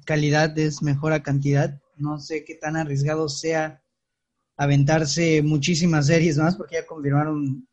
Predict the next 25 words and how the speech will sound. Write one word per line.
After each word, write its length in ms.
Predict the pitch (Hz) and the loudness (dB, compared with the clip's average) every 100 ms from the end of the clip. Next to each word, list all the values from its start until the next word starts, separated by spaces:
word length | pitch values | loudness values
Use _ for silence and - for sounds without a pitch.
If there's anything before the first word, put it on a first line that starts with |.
| - | -8
muchísimas 580 | 143 139 147 143 151 139 | -4 -4 -2 0 0 2
series. 480 | 151 165 185 - _ _ _ _ _ _ _ _ _ _ _ - | 0 -2 -4 -12 _ _ _ _ _ _ _ _ _ _ _ -6
Eh, 440 | 147 135 135 131 139 | 0 0 0 -2 0
pero 200 | 139 143 | 0 2
pues, 220 | 139 139 | 0 0
eh, 220 | 135 - | -2 -4
solo 200 | - 175 | 0 2
el 80 | 170 | 2
tiempo 240 | 165 156 | 2 0
dirá 440 | 160 147 147 135 _ _ _ _ _ _ | 2 2 0 -4 _ _ _ _ _ _
que, 640 | 151 147 143 139 131 - _ _ _ _ | -4 0 2 2 0 -4 _ _ _ _
cómo 340 | 151 151 147 | -2 0 2
manejarán 520 | 139 139 131 143 143 147 | 4 4 2 0 0 0
esa 160 | 143 | -2
situación. 600 | 139 143 135 139 156 190 - _ _ _ _ _ | -4 -6 -4 -4 -4 -6 -14 _ _ _ _ _
Y 460 | 151 143 139 135 131 | -2 2 2 2 0
sobre 180 | 147 151 | 0 0
todo 240 | 147 202 | 4 4
porque 240 | 202 165 147 | 4 2 2
la 220 | 151 143 | 2 2
que 80 | 143 | 0
tiene 180 | 156 196 | 2 4
más 200 | 185 185 | 4 2
peso 420 | 170 175 202 202 | 0 2 2 2
es 280 | 160 - | 2 -2